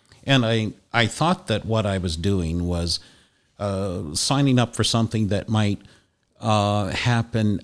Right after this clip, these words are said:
alongside the career that I have. Like, maybe I could get some training, start some training, which I, I think that's actually one of the takeaways here, is take some initiative and, and do something.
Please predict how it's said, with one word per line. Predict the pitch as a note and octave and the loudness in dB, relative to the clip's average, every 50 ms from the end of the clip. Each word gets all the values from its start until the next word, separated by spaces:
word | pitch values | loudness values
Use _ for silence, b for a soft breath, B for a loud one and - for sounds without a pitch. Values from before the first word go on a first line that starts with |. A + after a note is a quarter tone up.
| - - | -4 -2
alongside | F#2+ G2+ G#2+ A2+ A2 A2+ A2 A2 G#2 F#2 - - - B2 A#2+ A#2+ A#2 A#2 G#2 F2+ - | 0 2 2 4 4 4 2 2 0 0 -2 0 2 2 2 2 2 2 0 -2 -4
the | - G#2+ G2+ | 0 0 0
career | G2+ - - F#2+ F#2 F2 D#2+ D#2+ E2 D#2 | 0 2 0 0 0 0 0 0 -2 -2
that | C#2 F2 D#2+ | -2 -4 -2
I | D#2 D#2 E2 | -2 -2 -2
have. | D#2+ D#2+ F2 D#2+ C#2+ A#1 A#1+ - - | 0 0 0 0 0 -4 -6 -6 -4
Like, | F2+ E2+ F2 E2+ - - | -2 -2 -2 -4 -4 -4
maybe | - G#2+ G#2+ A2 A#2+ A2+ | -4 -2 -2 0 0 0
I | G#2+ | 0
could | G#2+ - F#2+ F2 | -2 -2 -4 -4
get | G2+ - - | -4 -4 -4
some | - - G2+ F#2 F2 | -2 0 0 0 -2
training, | - - - - G#2+ G#2 G2 F#2+ F#2+ F#2+ F#2+ F#2+ F#2 | -2 -4 0 2 2 4 4 4 4 4 2 2 0
start | - - - - G2+ G2+ - - | -2 -2 -2 -2 -2 -2 -2 -2
some | - - G2 | -2 0 0
training, | F#2 - - A#2+ A2 F#2+ E2 D2+ D#2+ F#2+ | -2 0 -2 0 0 2 0 0 0 -2
which | A2+ - - | -2 -2 -2
I, | D#3+ D3 - - _ | -4 -4 -8 -8 _
I | C#3+ D3+ | -2 -2
think | E3+ - - F3 C#3 - | 0 0 0 0 0 0
that's | - G#2+ G2 - | 0 -2 -2 0
actually | G#2+ G#2 A#2 A#2+ - - F2+ F2+ | -2 -2 -2 -2 -4 -4 -4 -2
one | F2+ F#2 G2 F#2 | -2 0 -2 -2
of | E2 | -2
the | E2+ | -4
takeaways | E2+ - G#2 A#2+ C3 - - E2+ F2+ D#2+ D#2 - - | -4 -2 -2 -2 -2 -4 -4 -4 -2 -2 -4 -4 -4
here, | G2 E2 E2+ | -4 -2 -2
is | F2 - | -4 -6
take | - - D#3+ E3+ - | -4 -4 -4 -4 -4
some | - - E2+ | -4 -4 -2
initiative | C#2 C2+ D#2+ F#2+ G#2+ - - F#2 - F2 E2+ F2 F2 - - - _ - | -2 -2 -2 -2 -2 -2 -4 -4 -4 -2 -4 -4 -6 -8 -14 -14 _ -2
and, | G2 F#2 F2 F2+ F2+ F2+ E2+ - - _ - | -2 0 0 0 0 0 -2 -4 -8 _ -2
and | G#2+ G2+ F#2 E2 D2 D2 - - | 0 0 0 0 -4 -8 -4 -2
do | B2+ C3+ D#3 D#3 B2 | 0 0 2 0 -2
something. | - - - - G2 C3 D3 - - - - - | -4 -6 -4 0 2 2 2 0 -2 -8 -10 -12